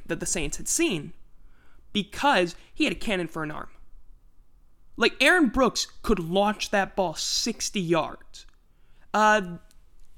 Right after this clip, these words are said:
N F L Throwback, I think, put on this, put on their YouTube channel, like, the two thousand two Skills Challenge, and though Aaron Brooks didn't make the Pro Bowl, I think he was invited, and they had him do, like, the yard, the distance challenge,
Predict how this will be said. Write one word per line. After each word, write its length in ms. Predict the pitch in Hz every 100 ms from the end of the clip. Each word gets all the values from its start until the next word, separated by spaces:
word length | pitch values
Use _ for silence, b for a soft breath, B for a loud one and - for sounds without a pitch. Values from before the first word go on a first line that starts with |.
| - -
N 120 | 208
F 100 | 262
L 100 | 262
Throwback, 460 | 240 233 214 196 175
I 80 | 180
think, 360 | - 165 -
put 180 | 226 226
on 580 | 202 202 196 190 175 175 -
this, 460 | 160 151 - - b b b b
put 140 | - 208
on 100 | 196
their 120 | 170
YouTube 340 | 185 226 220
channel, 400 | - 180 151 147
like, 260 | 139 147 -
the 80 | 160
two 300 | - - 240
thousand 440 | - 220 185 143
two 300 | - - 190
Skills 380 | 220 - 262 269
Challenge, 460 | - 277 294 285 - B -
and 180 | 196 175
though 180 | 233
Aaron 240 | 311 311 240
Brooks 260 | 220 -
didn't 320 | 165 185 220 202
make 160 | 170
the 60 | -
Pro 320 | - 185 233
Bowl, 200 | 185 160
I 80 | 143
think 180 | 160 202
he 100 | 240
was 100 | 175
invited, 640 | 147 - 165 185 120 - B B B B
and 120 | 170 202
they 100 | 240
had 220 | 233 226
him 120 | 220
do, 240 | 180 196
like, 300 | 185 165 151
the 80 | 120
yard, 480 | 120 143 160 165 151 - -
the 80 | -
distance 500 | - - - 247 -
challenge, 560 | 285 294 339 339 -